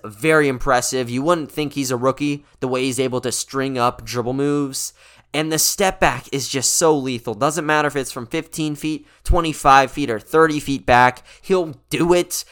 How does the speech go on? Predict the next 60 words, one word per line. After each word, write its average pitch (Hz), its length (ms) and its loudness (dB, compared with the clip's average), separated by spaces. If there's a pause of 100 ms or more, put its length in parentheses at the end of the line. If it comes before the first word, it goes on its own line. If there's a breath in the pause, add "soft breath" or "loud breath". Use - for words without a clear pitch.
(140 loud breath)
and 139 160 -2
he 147 140 -6
creates 147 580 0
enough 135 720 2 (260 soft breath)
room. 127 420 0
It's 113 180 -6
kinda 196 280 0
like 190 140 0
that 165 160 4
Harden 156 360 2
step 151 300 -4
back. 143 320 -2
Now, 135 340 4 (380 loud breath)
uh, - 200 -4
when 214 220 -2
you 285 100 -2
compare 180 380 2
guys 151 300 4
from 147 100 -8
the 135 60 -2
draft 123 340 0
class, 120 240 2
he's 180 160 -4
not 165 140 2
the - 60 -12
best - 280 -4
when 104 80 -10
it 101 80 -14
comes 98 160 -10
to 104 80 -10
step 92 260 -8
backs, - 320 -12
right? 135 220 4
Like, 107 160 -6
Jalen 151 380 -2
Green 131 400 -4 (240 soft breath)
is 139 260 0
easily 127 540 -2
number 117 280 -4
one. 110 460 -6 (340 soft breath)
But 254 200 0
Tre 254 180 0
Mann 240 300 0
might 202 180 2
be 208 100 -8
in 196 80 -6
that 190 160 -2
smaller 175 380 0
category, 151 560 2
and 120 100 -4
I 123 60 -6
think 175 220 -8
when 170 80 -4
you 151 120 0
isolate 165 420 0
it 160 100 -6
to 135 80 -12
just 135 180 -10
ball 131 200 2
handling, 185 480 -2